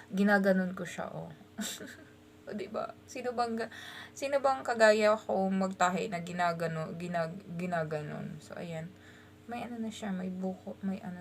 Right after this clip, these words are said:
na siya, oh. Nakabuhol-buhol na yung dito niya. So, para hindi siya matanggal. So, mag-umpisa na tayo.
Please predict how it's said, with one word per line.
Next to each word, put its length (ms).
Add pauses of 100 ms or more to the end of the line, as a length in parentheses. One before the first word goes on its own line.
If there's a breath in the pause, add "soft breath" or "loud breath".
na 80
siya, 240
oh. 220
Nakabuhol-buhol 920
na 60
yung 180
dito 400
niya. 240 (720 loud breath)
So, 240
para 240
hindi 240
siya 240
matanggal. 640 (880 loud breath)
So, 160
mag-umpisa 560
na 160
tayo. 320